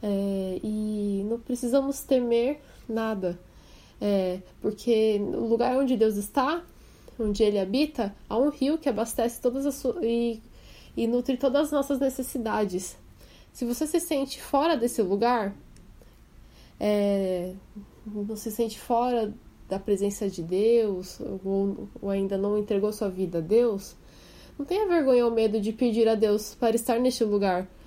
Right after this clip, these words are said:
Não se sinta imerecedor por conta da sua história de vida. Deus quer te receber de braços abertos.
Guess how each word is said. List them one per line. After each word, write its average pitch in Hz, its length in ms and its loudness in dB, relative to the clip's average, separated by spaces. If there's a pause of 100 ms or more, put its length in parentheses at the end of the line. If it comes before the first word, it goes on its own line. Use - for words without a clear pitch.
(140)
Não - 60 -10
se 254 100 0
sinta 285 640 0 (580)
imerecedor 240 960 6
por 240 120 -14
conta 220 260 0
da 220 100 0
sua 226 200 0
história 226 420 2
de 226 140 0
vida. 208 520 2 (300)
Deus 233 300 4
quer 285 240 0
te 320 160 0
receber 277 580 4
de 269 80 0
braços 269 320 0
abertos. 226 720 0